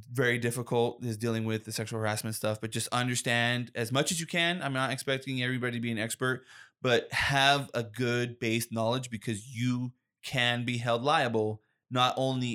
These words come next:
in court, but with your company if you make mistakes, right? If you don't report or if you don't, you know, take action.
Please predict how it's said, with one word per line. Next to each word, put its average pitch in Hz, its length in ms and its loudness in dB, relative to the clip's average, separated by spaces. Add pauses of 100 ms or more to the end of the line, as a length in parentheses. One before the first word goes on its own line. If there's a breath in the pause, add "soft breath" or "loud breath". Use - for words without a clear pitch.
in 120 180 0
court, 135 340 2
but - 280 0
with 117 200 0
your 123 100 0
company 110 640 -2 (880)
if 113 240 2
you 113 260 0 (180)
make 123 380 0
mistakes, 110 680 -2 (260)
right? 110 240 0
If 110 160 -2
you 110 80 -4
don't 110 160 -2
report 117 520 2
or 107 160 -4
if 104 80 -10
you 113 80 -6
don't, 110 280 -4 (120)
you 113 180 -6
know, 82 240 -8 (440)
take 117 340 -4
action. 107 540 -6